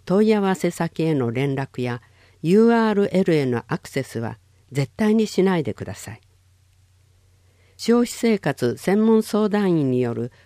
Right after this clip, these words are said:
相談窓口を開設しています。日時は毎週木曜日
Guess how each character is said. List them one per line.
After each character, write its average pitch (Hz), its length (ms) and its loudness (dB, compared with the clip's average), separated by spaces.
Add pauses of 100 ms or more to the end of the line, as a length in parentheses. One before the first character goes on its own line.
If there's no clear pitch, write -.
相 226 300 0
談 214 220 4
窓 185 260 0
口 139 260 -2
を 110 200 -6
開 160 200 -6
設 135 300 -10
し - 120 -16
て - 80 -8
い 107 100 -6
ま 110 140 -12
す。 - 260 -20 (1040)
日 196 300 2
時 139 140 0
は 113 200 -4 (400)
毎 202 240 2
週 208 280 0
木 175 340 0
曜 151 200 2
日 110 260 -8